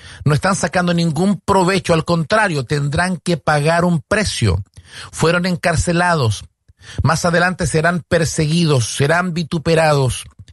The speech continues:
Amados, es que la pasión por Cristo es tan grande que aunque venga oposición,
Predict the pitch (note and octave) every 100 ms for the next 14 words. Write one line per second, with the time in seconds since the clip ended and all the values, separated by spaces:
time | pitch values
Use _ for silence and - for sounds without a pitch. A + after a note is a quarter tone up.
0 | _ _ _ _ _ - - E3+ F#3 E3+
1 | D#3+ - E3 E3 D#3+ - F#3+ F#3+ - E3+
2 | - F#3+ E3+ - D3 A#2 - _ _ _
3 | _ _ _ _ _ _ - - - G3+
4 | G3 G3+ F3 D#3+ D#3 D3+ D3 D3 B2+ C#3
5 | B2+ - A#2+ E3+ F#3 F3 D#3+ D#3+ E3+ -
6 | F3 A#2